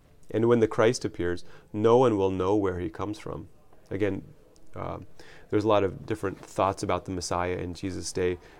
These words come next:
We know from the scriptures that he was to be born in Bethlehem. Micah chapter five tells us that.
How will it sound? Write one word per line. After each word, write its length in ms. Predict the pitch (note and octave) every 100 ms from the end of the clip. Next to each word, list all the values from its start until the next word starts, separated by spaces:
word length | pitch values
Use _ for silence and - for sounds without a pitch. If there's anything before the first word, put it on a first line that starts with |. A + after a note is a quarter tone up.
| -
We 80 | G#2+
know 100 | G#2
from 140 | G#2
the 40 | F2
scriptures 460 | - G#2+ - G2
that 140 | F#2 F#2
he 80 |
was 100 | F2+
to 80 | -
be 60 | G2
born 400 | F#2 F#2 F#2 F2+ -
in 200 | F2 E2+
Bethlehem. 640 | - F#2 - G2 G2 F2+
Micah 260 | F2 E2+ F2+
chapter 320 | F#2+ F#2+ G2
five 340 | - F#2 F2+
tells 240 | F2+ F#2+ F#2
us 120 | F2+
that. 240 | G2 F#2